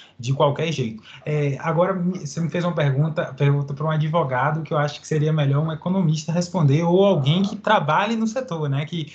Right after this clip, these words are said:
ganhe dinheiro desse setor. Mas como é que o setor deve, deveria funcionar? Eu acredito assim, é, é, como foi uma pergunta subjetiva, eu acho que eu posso responder de uma maneira subjetiva também.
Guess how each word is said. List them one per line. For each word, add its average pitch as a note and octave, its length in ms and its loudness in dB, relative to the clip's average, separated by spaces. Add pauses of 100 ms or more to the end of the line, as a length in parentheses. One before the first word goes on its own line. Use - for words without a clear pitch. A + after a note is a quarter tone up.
ganhe G3 300 2
dinheiro G3 440 0
desse G#3+ 280 -6
setor. C#3 320 -10 (180)
Mas E3 160 -4
como A3 240 -4
é A3+ 80 -2
que A#3 100 -8
o A#3+ 40 -8
setor E3+ 600 -6
deve, D3+ 300 0
deveria D#3+ 460 0
funcionar? D3 560 -2
Eu A3 120 4
acredito F3+ 400 -2
assim, A2+ 300 -4 (340)
é, A2+ 880 -2
é, G#2 40 -12
como D3 280 4
foi C#3 120 0
uma A#2 80 -2
pergunta B2 260 -4
subjetiva, A#2+ 640 -2
eu C3+ 100 4
acho C#3 200 2
que - 80 -4
eu C3 40 -4
posso C3 200 -4
responder B2 240 -2
de A#2 60 -8
uma B2+ 60 -4
maneira B2+ 200 -4
subjetiva B2 560 -4
também. A2+ 340 0